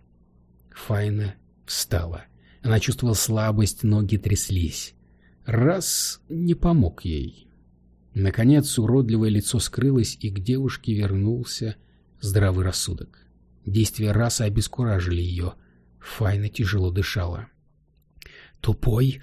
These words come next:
сукин сын, ослиный выродок!" заорала Файна на Дворфа, прикрывая белым полотенцем обнаженное тело.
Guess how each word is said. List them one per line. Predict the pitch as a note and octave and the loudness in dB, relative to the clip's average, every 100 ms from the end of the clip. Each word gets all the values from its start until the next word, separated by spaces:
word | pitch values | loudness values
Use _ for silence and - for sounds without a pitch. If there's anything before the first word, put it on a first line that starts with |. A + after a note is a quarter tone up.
| - | -18
сукин | - - G#2+ - A#2+ | -6 -2 -2 -2 -2
сын, | A2+ - G2 A#1 - - - | 0 0 0 -2 -10 -16 -6
ослиный | G#2 - A2 A2 B2+ C3+ | 0 2 2 2 2 2
выродок!" | D#3 G#2+ D#2+ - - - - _ _ _ _ - | 2 2 0 -4 -8 -10 -20 _ _ _ _ -6
заорала | G2+ F2+ G#2 G2 F#2+ | -2 2 4 4 0
Файна | F2+ - G2+ G#2 | -2 0 2 2
на | G2+ | 2
Дворфа, | F#2 F#2+ E2+ - - E2 _ _ _ _ _ | 2 0 -2 -4 -8 -10 _ _ _ _ _
прикрывая | G#2 G2+ - G2 G2 G#2+ G#2 | 0 2 2 2 2 2 2
белым | F#2 F#2 G#2 G#2 G2+ | 0 2 4 4 4
полотенцем | G#2 G2 F2 A2 - B2 | 4 4 2 -2 0 0
обнаженное | G2+ F#2+ - F#2 F2 | 4 2 2 0 0
тело. | - E2+ D#2+ | -4 -6 -8